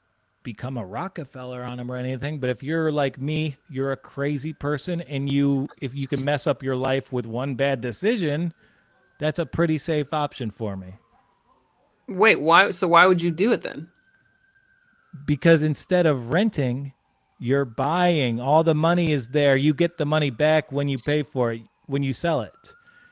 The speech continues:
Speaker 1: You make a
Speaker 2: Oh,
Speaker 1: little
Speaker 2: okay.
Speaker 1: bit of pro-, of a
Speaker 2: See?
Speaker 1: profit, but you can also get in on a lower price point, and that's what I like about it.
Speaker 2: All right, I see, I see. Interesting. Well, so are you thinking about buying a,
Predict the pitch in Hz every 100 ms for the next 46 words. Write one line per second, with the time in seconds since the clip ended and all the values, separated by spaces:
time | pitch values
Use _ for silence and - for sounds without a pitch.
0 | _ 139 160 156 139 185 233 165 143 -
1 | 160 131 135 156 131 127 151 156 143 143
2 | 139 143 - 147 151 147 127 147 147 143
3 | 139 135 131 139 135 - 143 160 - 131
4 | 117 117 139 151 131 147 127 110 107 107
5 | 107 110 110 _ _ _ _ - - -
6 | - - _ 135 151 175 160 165 180 175
7 | 160 170 175 156 160 165 175 175 139 139
8 | 143 - _ _ _ _ _ _ _ _
9 | _ _ _ _ _ 1017 1077 1077 - -
10 | - - - - 180 185 180 165 185 170
11 | 156 180 180 175 170 170 156 156 147 147
12 | 151 147 143 147